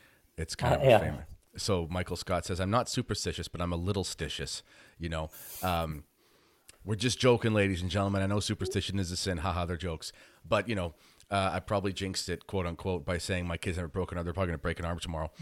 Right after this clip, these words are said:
Speaker 1: But, um, you know, we worry about those things. Okay, jump off the trampoline or fall off the deck or playing with the dog or something like that. And, you know, maybe they, I don't know, whatever, slip on the ice and, and break their leg or something. That would be tough. But those things don't keep me up at night. You know, I mean,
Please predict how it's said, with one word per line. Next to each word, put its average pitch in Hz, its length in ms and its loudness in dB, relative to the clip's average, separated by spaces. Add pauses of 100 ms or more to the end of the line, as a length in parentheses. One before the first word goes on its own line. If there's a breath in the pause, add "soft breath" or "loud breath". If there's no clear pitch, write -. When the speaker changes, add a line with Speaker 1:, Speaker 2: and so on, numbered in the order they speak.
(260 loud breath)
Speaker 1:
But, 98 320 2 (540 soft breath)
um, 98 280 0
you 175 80 0
know, 160 60 6
we 139 100 6
worry 165 160 6
about 117 200 6
those 98 160 0
things. 90 320 0
Okay, 98 200 -2
jump 95 220 -2
off 98 120 0
the 104 60 -6
trampoline 98 680 -2
or 98 80 0
fall 98 220 4
off 90 80 -2
the 87 80 -8
deck 90 420 0
or 87 160 -2
playing 98 260 0
with 90 120 -2
the 87 60 -6
dog 87 440 2
or 85 80 0
something 87 240 -4
like 87 160 -2
that. 87 260 0
And, 78 120 -6
you 78 40 -4
know, 78 120 -4
maybe 80 180 -4
they, 80 180 -4 (520)
I 82 100 0
don't 62 100 -6
know, 65 80 -6
whatever, 76 520 -4
slip - 280 -6
on 87 140 -4
the 82 100 -8
ice 85 280 -6
and, 73 180 -10 (280 soft breath)
and 87 140 -8
break 90 200 -4
their 87 100 -2
leg 82 220 -2
or 82 40 -4
something. 92 280 -4
That 143 160 2
would 147 100 0
be 120 120 -2
tough. 117 520 -6 (680 soft breath)
But 110 220 4
those 170 240 4
things 143 260 0
don't 120 260 2
keep 123 160 -6
me 87 100 -2
up 104 160 2
at - 120 0
night. 67 240 -6 (420)
You 87 120 -8
know, 90 100 -2
I 92 80 0
mean, 92 320 0